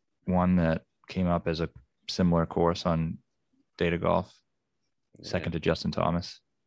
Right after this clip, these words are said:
Speaker 2: Can't, I don't think I can bet him.
Speaker 1: Why?
Speaker 2: I just, I don't know. I just don't, I don't think he has it right now.
Speaker 1: No,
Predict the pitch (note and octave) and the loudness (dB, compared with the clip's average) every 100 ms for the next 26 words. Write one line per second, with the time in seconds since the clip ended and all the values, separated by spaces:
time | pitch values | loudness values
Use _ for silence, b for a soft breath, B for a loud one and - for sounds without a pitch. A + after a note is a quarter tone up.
0 | _ _ _ _ _ _ _ _ _ _ | _ _ _ _ _ _ _ _ _ _
1 | _ _ _ _ - _ _ _ _ _ | _ _ _ _ -20 _ _ _ _ _
2 | _ _ _ _ _ _ _ _ _ _ | _ _ _ _ _ _ _ _ _ _
3 | _ - F#2 F2 F2+ F2 D#2 E2+ D2 D#2+ | _ -10 -8 -6 -8 -8 -10 -12 -12 -12
4 | D#2 - _ _ _ _ _ _ _ _ | -12 -18 _ _ _ _ _ _ _ _
5 | _ _ _ _ _ - F#2 E2 - _ | _ _ _ _ _ 0 2 2 -2 _
6 | _ _ _ _ _ C3+ F#2+ F#2+ - - | _ _ _ _ _ -20 -20 -18 -16 -12
7 | F2 F2+ E2 - - - - D#2 - _ | -10 -8 -10 -14 -20 -20 -14 -14 -16 _
8 | _ _ _ _ _ _ F2+ F2 E2+ E2+ | _ _ _ _ _ _ -16 -14 -10 -8
9 | F2 E2 D2 D2 - _ _ _ _ _ | -8 -8 -12 -14 -16 _ _ _ _ _
10 | _ _ - | _ _ -10